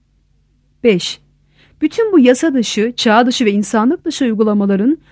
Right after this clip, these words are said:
halkımız ve ilerici aydınlar tarafından bilinmemesi ve duyulmaması için basına sansür konulmuş, basın ancak sıkı yönetimin izin verdiği haberleri verebilecek duruma getirilmiştir.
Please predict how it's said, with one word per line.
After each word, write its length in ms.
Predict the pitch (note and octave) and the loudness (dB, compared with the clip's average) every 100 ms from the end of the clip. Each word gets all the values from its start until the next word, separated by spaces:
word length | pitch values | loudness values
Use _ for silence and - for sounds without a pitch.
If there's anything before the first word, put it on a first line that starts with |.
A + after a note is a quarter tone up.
| _ | _
halkımız 540 | G3+ G3+ G3 A#3+ C4 | -4 -4 0 0 2
ve 120 | A#3 A3+ | -2 0
ilerici 380 | G#3+ A3 C#4+ | 0 0 0
aydınlar 400 | E4+ C#4+ C#4+ D4 | -2 0 2 0
tarafından 600 | D#4+ C4+ A#3 A#3 B3+ B3+ | -2 -4 -2 0 0 0
bilinmemesi 720 | G3+ C#4 E4+ B3 F#3 - C4 B3 | 0 0 0 -2 -4 -6 -6 -4
ve 140 | G#3 | -2
duyulmaması 640 | G#3+ D4+ F4 A#3+ F#3+ - | 0 0 2 0 -2 -8
için 300 | F3 - D#4+ - _ _ | -8 -4 -4 -6 _ _
basına 320 | B3 - E4 | -4 0 0
sansür 420 | - C4 B3+ - | 0 -2 -2 -2
konulmuş, 640 | F4+ - G#3 F3+ F3 D4+ - _ _ - | -6 -4 -4 -4 -4 -4 -6 _ _ -4
basın 280 | A#3 C4+ C4+ | -2 0 -2
ancak 440 | D4+ F4+ E4+ F4 | -2 -2 -4 -6
sıkı 260 | - B3 E4+ | -8 -4 -2
yönetimin 520 | F4+ D4 C4 C4 C#4+ | 0 -2 0 0 0
izin 280 | - A#3 F4 | -2 -2 0
verdiği 360 | E4 C4 A3 B3 | 0 -2 -2 -2
haberleri 460 | A3+ A3 A3 B3 | -2 0 0 0
verebilecek 560 | A#3+ A3 G#3 G3+ A3+ A3+ | 0 0 -2 -2 -4 -4
duruma 220 | G3+ F#3+ | -6 -4
getirilmiştir. 800 | F3+ F3+ F3 D#3+ E3 - D#3 - | -4 -6 -10 -12 -12 -16 -18 -20